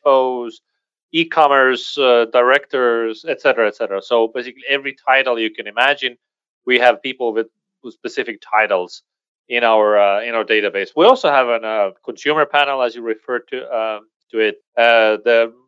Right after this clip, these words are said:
consumer panel is, like, you can target people by their habits, like, are you working out? Do you wanna lose weight? Do you own a dog? Do you have a house?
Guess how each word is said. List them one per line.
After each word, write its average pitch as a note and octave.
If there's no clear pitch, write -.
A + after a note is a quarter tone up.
consumer C3+
panel A#2
is, G#2
like, G2+
you G#2+
can -
target G#2+
people G#2+
by F#2+
their F2+
habits, -
like, F2
are G#2
you A2+
working C#3+
out? E3+
Do G#2
you F#2+
wanna A2
lose C3+
weight? E3+
Do A2
you G#2+
own C3
a B2+
dog? C3+
Do G2+
you G2
have B2
a B2+
house? D#3